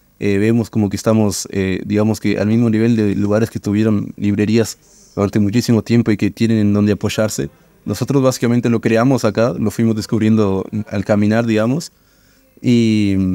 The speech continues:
y tal, cuando vamos a otros departamentos, eh, realmente vemos que estamos muy bien parados y me alegra bastante también ser considerado por otros departamentos, eh, por la capital y demás, para visitarlos, para hacer actividades de ferias de libros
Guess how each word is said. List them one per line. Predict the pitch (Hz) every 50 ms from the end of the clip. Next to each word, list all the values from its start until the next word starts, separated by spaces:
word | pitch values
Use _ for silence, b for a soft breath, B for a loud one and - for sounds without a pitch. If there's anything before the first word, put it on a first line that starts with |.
| 92 - - -
y | 120 110
tal, | 143 139 127
cuando | 113 127 120 120
vamos | 135 151 143 -
a |
otros | 139 139 131 123
departamentos, | 120 131 123 - 127 117 120 127 135 131 143 147 143 - - -
eh, | 110 107 101 101 98 95 95 98
realmente | 107 107 104 107 113 110 120 113
vemos | 110 117 120 117 -
que | -
estamos | 113 - - 113 120 117 110
muy | 107 117 120 113
bien | 113 113
parados | 107 113 107 107 110 117 123 123 - 117
y | 120 117 107 104 104 104 107
me | 107 107 110 110
alegra | 104 107 120 123 127
bastante | 123 110 - - 120 120 -
también | - 117 110 110 117 117 131 143 147 _ b b b b b b b b
ser | - - 135 131 -
considerado | - 135 117 - 123 113 113 113 117 123 123 113
por | - 113 113
otros | 113 110 113 113
departamentos, | 107 104 - 107 104 - 104 104 107 110 117 113 107 110 113 110 - - -
eh, | 101 101 98 95 95 92 92 90 - - - - - - - _ -
por | - 95
la | 95 95
capital | 101 92 98 92 - 110 107 107 110 110 110 b b b b b b b b
y | - 104
demás, | 101 98 101 104 107 113 - - - -
para | - 127 131 135 135 135 131
visitarlos, | 120 117 - - 113 - 120 117 117 123 117 -
para | - 117 117 107
hacer | - - 117 120
actividades | 117 - 131 120 113 113 113 117 - - 120
de | 113 104
ferias | - - 120 110 117 110 101
de | 104 101
libros | 101 110 117 117 110 110 107 110 - -